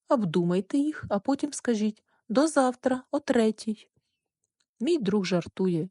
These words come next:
що це як призначення паніці побачення, але не приходити. Мозок звикає, що хвилюватися можна роз-, за розкладом, і перестає панікувати цілодобово. Це як сказати: «Гаразд, паніку, у тебе є п'ятнадцять хвилин слави», і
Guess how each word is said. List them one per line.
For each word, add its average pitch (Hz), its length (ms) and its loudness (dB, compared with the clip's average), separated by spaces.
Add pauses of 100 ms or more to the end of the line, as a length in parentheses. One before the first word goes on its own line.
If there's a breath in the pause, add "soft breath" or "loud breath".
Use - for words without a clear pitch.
що - 240 -2
це 277 220 2
як 254 180 2
призначення 190 600 0
паніці 170 460 0
побачення, 330 640 0 (420 loud breath)
але 269 280 4
не 311 120 -2
приходити. - 720 -6 (760)
Мозок 185 360 2
звикає, 190 580 2
що - 180 -4
хвилюватися 196 680 2
можна 214 360 0
роз-, 247 80 0
за 254 180 2
розкладом, 165 600 0 (440 soft breath)
і 359 60 -2
перестає 240 580 0
панікувати 175 640 -2
цілодобово. 165 760 -4 (400 soft breath)
Це - 140 -2
як 185 140 0
сказати: 190 520 0
«Гаразд, 208 480 2
паніку, 156 440 -4
у 185 100 -4
тебе 190 260 2
є 190 100 2
п'ятнадцять 196 520 -2
хвилин 233 260 0
слави», 330 460 2 (260)
і 294 160 2